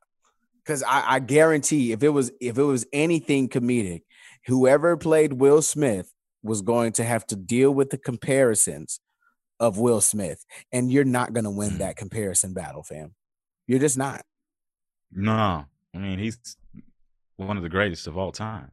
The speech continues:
Speaker 1: Like, you, you quoted, uh, the, the eighty-five South Boys, like, D C Young Fly is hilarious. He ain't Will Smith.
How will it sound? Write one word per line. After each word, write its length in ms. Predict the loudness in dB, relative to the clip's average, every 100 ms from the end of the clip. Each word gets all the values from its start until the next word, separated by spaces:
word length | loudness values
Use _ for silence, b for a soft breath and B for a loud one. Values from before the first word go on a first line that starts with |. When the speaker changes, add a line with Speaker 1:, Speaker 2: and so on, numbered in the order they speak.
| -8
Speaker 1:
Like, 180 | -6 -2
you, 200 | -2 -2
you 240 | -2 -4
quoted, 480 | 4 6 8 4 2
uh, 300 | 2 2 2
the, 460 | 2 2 2 0 0
the 120 | 0
eighty-five 440 | 0 2 2 2
South 280 | 2 0 0
Boys, 400 | 0 2 0 -2
like, 300 | -4 -4 -6 _ _ _ _ _ _ _ _ _ _ _ -10
D 160 | -2 0
C 160 | 0
Young 220 | 0 0 0
Fly 520 | 2 2 2 0 -2
is 320 | -4 -4 -6 -8
hilarious. 800 | -8 -6 -2 2 2 0 -6 -10
He 220 | -4 0 0
ain't 140 | 0
Will 180 | -2 -2
Smith. 320 | -2 -2